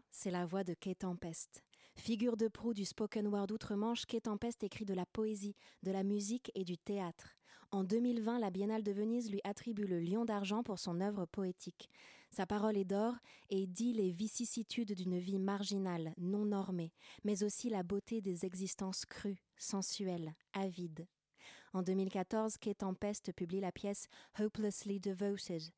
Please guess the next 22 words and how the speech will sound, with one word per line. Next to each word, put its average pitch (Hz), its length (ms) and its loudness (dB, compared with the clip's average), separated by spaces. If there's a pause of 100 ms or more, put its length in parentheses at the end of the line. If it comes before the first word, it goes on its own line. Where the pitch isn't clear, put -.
(280)
traduit 196 360 0
en 190 60 2
français 185 380 0
sous - 180 -2
le 175 100 -2
titre - 320 -6 (140)
Inconditionnel. 175 960 -4 (420)
Chess - 520 -2 (120)
est 190 180 -4
en 185 100 0
prison. 170 440 -4 (540)
On 208 80 0
sait 202 220 0
peu 214 180 -2
d'elle, 196 300 0
on 170 140 -2
sait 190 180 -4
qu'elle 196 160 -4
a 185 40 0
une 180 160 0
fille, 190 440 -6
Kayla. 175 400 -4